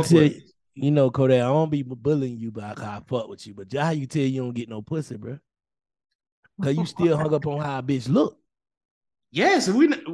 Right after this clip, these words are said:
Speaker 1: we, what we talking about? We talking about for a relationship? Or we just talking about, like, what?
Speaker 2: He talking about for a relationship, right?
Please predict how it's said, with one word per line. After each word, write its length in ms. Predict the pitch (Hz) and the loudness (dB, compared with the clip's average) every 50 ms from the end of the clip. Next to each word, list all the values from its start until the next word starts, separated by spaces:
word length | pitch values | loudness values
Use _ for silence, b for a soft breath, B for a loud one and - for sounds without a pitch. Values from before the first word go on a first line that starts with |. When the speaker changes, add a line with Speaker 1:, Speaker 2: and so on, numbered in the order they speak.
| - - 156 | -12 -10 -4
Speaker 1:
we, 200 | 170 220 294 277 | 4 4 4 4
what 180 | - 214 240 247 | 6 2 2 2
we 80 | 247 | 2
talking 200 | 214 226 202 180 | 2 2 2 2
about? 140 | 165 139 143 | 2 0 0
We 80 | 202 247 | 0 2
talking 220 | 254 220 175 175 | 2 2 2 2
about 160 | 156 147 151 | 2 0 0
for 320 | - 170 160 151 139 135 127 101 | -2 0 2 2 2 2 0 0
a 280 | 123 123 120 120 117 | -2 -2 -2 -4 -6
relationship? 520 | 113 120 135 175 226 262 254 247 269 247 196 | -6 -6 -4 -2 -2 -2 -2 -2 -4 -4 -2
Or 60 | 175 | -2
we 100 | 175 180 | -4 -4
just 160 | 170 160 160 | -6 -8 -4
talking 220 | 165 156 151 147 | -4 -4 -2 -2
about, 120 | 139 135 127 | -2 -2 -2
like, 220 | 127 123 120 120 | -2 -2 -2 -4
what? 240 | 139 143 123 - - _ | -4 -4 -6 -6 -8 _
Speaker 2:
He 120 | 269 330 | 2 2
talking 180 | 311 - 330 294 | 2 4 4 4
about 120 | 247 214 - | 4 4 4
for 120 | 220 180 | 4 2
a 20 | |
relationship, 680 | 151 143 156 208 285 330 - 240 196 160 - 190 170 139 | 2 2 2 0 0 -2 -2 -4 -8 -6 -4 -4 -4 -2
right? 260 | 135 175 233 302 453 | -2 0 -2 -2 -2